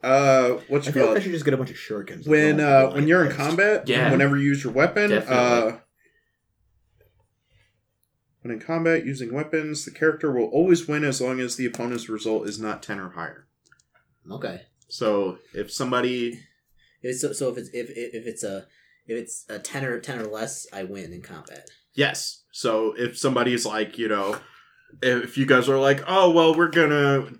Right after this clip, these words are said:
Speaker 1: to, if one of you or both of you have a combined roll of, like, nine, and then Chris comes along,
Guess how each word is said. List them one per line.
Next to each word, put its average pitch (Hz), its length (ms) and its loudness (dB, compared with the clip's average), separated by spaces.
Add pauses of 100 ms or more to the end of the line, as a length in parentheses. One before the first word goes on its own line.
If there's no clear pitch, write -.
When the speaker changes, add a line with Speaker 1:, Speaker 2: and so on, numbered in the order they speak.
(100)
Speaker 1:
to, 131 220 -4
if 127 280 -4
one 143 180 2
of 135 80 0
you 139 320 4
or 123 160 2
both 135 260 2
of 131 80 -8
you 131 120 2
have 127 160 -2
a 117 40 -6
combined 117 440 -2
roll 113 240 2
of, 104 160 -6
like, 95 280 -4 (120)
nine, 104 500 -4 (400)
and 117 140 -4
then 113 120 -4
Chris - 280 0
comes 117 260 -2
along, 104 380 -4